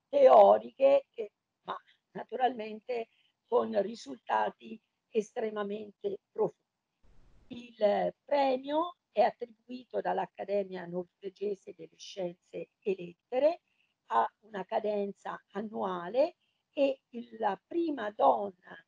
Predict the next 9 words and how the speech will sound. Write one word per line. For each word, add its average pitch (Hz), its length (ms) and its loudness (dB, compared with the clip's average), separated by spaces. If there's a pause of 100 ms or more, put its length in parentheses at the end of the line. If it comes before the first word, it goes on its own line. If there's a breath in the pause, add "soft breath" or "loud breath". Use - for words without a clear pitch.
(880)
a 170 200 -10 (420)
aver 208 320 -4
vinto 254 360 -6
questo 180 380 -10
premio 262 560 0 (460)
è - 120 6
la 226 140 2
professoressa 226 1000 -2
Karen 226 460 -2